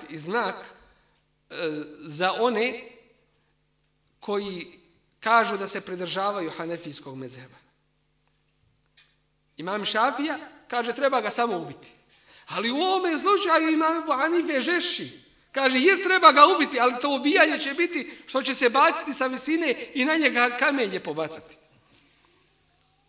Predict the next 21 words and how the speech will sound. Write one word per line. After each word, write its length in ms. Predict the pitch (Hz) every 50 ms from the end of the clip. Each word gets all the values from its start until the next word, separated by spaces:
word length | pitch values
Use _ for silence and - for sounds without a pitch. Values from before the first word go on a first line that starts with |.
| _ _ _ _ _ _ _ _ _ _ _ _ _ _
Da 180 | 196 175 185
ne 140 | 196 240 302
misle 320 | 349 349 277 - 311 269 269
neki, 560 | 302 320 302 311 302 294 262 302 285 - - - - - _ _ _ _
hanefijski 680 | - 202 240 262 269 285 277 269 247 226 240 233 233 233
mezheb, 360 | 240 269 254 240 220 226 214 220 220 - - - - _ _ _ -
možeš 340 | 190 233 247 220 196 190
ostaviti 540 | 208 226 240 220 233 214 196 185 170 175 165
namaz, 340 | 180 190 202 196 180 127 113 - - - - - - _ _ _ _ -
možeš 340 | 190 226 240 220 220 202 -
svašta. 440 | 208 220 233 226 214 226 208 135
Ne, 260 | 147 170 196 214 220 185
ne. 260 | 220 - - - - - - _ _
To 160 | - 214 247
je 120 | 247 226 214
što 160 | - - 226
je 160 | 220 208 196 -
shvatanje 640 | - - 202 240 294 - - 247 208 180 185 190
nekih 400 | 208 247 277 - 247 208 160 - -
tako, 420 | 196 233 285 254 277 254 175 135 - 156 - - - _ _ _ _ _ _ _ _ _ -
ali 200 | - 131 131